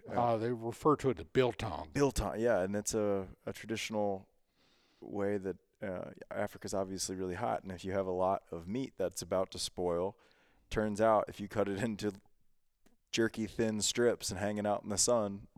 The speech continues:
Speaker 1: it
Speaker 2: Yeah,
Speaker 1: cures.
Speaker 2: well, very often that's the only thing they have available to 'em, so they will strip it out and they will hang it, you know.
Speaker 1: No salt needed, nothing.
Speaker 2: Well, yeah, you shoot an elephant, you'll have two acres covered with, with, uh,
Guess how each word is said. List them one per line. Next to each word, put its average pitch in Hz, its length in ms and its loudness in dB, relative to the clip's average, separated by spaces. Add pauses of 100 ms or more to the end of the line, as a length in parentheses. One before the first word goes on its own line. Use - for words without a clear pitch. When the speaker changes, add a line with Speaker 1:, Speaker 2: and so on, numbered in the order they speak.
(140)
Speaker 1:
it 101 60 0
Speaker 2:
Yeah, 90 100 -2
Speaker 1:
cures. 143 280 0
Speaker 2:
well, 165 100 8
very 147 340 6
often 117 300 2
that's 110 200 -2
the 131 60 0
only 120 200 -2
thing 95 180 -6
they 95 140 0
have 98 160 -2
available 92 540 -2
to 98 180 -4
'em, 82 100 -6
so - 180 -6
they 95 160 -4
will 90 200 -6
strip - 380 -2
it 92 80 -4
out 90 360 -4 (460)
and 98 100 -8
they 98 80 -4
will 90 140 -4
hang 110 240 -6
it, 110 240 -6
you 104 80 -8
know. 95 200 -2
Speaker 1:
No 131 200 6
salt 139 340 4
needed, 135 420 -6
nothing. 123 200 -2
Speaker 2:
Well, 117 100 0
yeah, 117 220 2
you 95 160 -6
shoot 120 240 0
an 92 100 -8
elephant, 113 400 0
you'll 92 160 -8
have 107 300 -4
two 117 280 0
acres 107 400 -2
covered 92 400 -6
with, 82 240 -12
with, 107 380 -8
uh, 90 220 -4